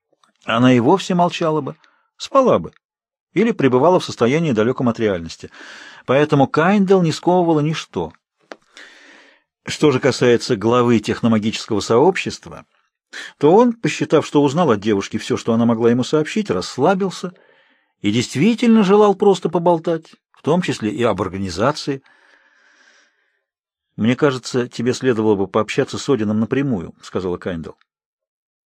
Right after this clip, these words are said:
«Странно то, что он до сих пор не поручил тебе подготовить нашу встречу, хотя и распоряжался покупать у нас кое-какие новинки. Думаю, он еще не настолько мне доверял,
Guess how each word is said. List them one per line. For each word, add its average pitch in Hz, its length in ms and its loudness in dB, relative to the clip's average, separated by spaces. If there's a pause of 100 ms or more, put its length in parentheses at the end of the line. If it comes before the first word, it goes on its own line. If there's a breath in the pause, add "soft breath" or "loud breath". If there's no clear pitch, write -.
(580)
«Странно 175 600 0
то, 208 460 2 (120)
что - 260 0
он 170 140 2
до 165 80 0
сих 151 220 -6
пор 156 160 2
не 147 100 0
поручил 151 420 0
тебе 147 220 0
подготовить 156 580 0
нашу 101 220 -10
встречу, 85 500 -12 (920)
хотя 120 300 -2
и 127 40 2
распоряжался 127 680 0
покупать 147 500 -2
у 143 60 -4
нас 139 140 -4
кое-какие 135 440 -2
новинки. 127 520 -4 (1200 loud breath)
Думаю, 123 480 -2
он 113 160 -4
еще 117 180 -4
не 113 60 2
настолько 113 400 -2
мне 113 160 2
доверял, 135 420 0